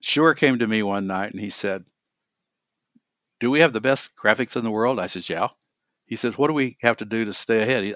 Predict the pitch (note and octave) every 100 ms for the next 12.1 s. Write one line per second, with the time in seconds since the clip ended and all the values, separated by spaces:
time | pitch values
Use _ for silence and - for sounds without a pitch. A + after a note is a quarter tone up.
0 | - A2+ G#2+ G2+ B2 B2 A#2 B2+ C3+ A#2
1 | - - E3 C3+ C#3+ A#2 G2+ G2+ G2 A#2
2 | B2 A2+ A2+ G#2+ - - _ _ _ _
3 | _ _ _ - C3 D3 G2+ G2 F2 F2+
4 | A#2 - - _ _ - G#2+ G#2 G2+ F2+
5 | A2+ B2 A2+ A2 G2+ G2 C3+ A2+ G2+ -
6 | F#2+ G2 G2 - A#2+ A#2 - B2 C3 F#2+
7 | F#2 - _ _ _ _ _ _ _ _
8 | _ _ _ _ _ _ _ _ - -
9 | C3+ - C3+ B2 A#2 D3 C3 F#2 - G2+
10 | F2 E2 _ _ _ _ _ _ _ _
11 | _ _ _ _ _ _ G#2+ G#2+ E2+ E2